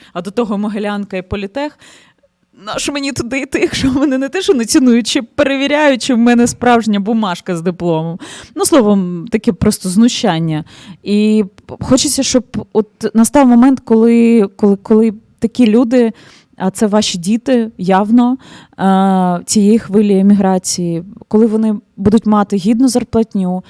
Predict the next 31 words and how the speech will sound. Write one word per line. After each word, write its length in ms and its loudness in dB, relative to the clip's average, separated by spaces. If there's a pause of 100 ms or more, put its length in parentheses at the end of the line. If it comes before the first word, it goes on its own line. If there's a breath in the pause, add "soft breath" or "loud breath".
(200 soft breath)
коли, 240 -6
коли 380 0
будуть 340 0
мати 200 2
вплив, 600 -4
коли 180 -4
будуть 260 -14
мати 260 -10
свободу 600 -2 (200 loud breath)
в 40 -20
прийнятті 440 0
рішень, 420 -2
відповідальність 720 -2
за 100 -6
це, 300 -6 (200 soft breath)
і 100 -4
найголовніше, 840 -2
коли 180 -4
вони 160 0
будуть 280 -8
розуміти, 600 -6 (360 soft breath)
що 340 -4
все 240 -6
це 160 -4
не 140 -2
даремно, 720 -2
і 80 -8
система 480 -4
координат 640 -4
вибудованих, 880 -4 (300 soft breath)
траєкторії, 840 -2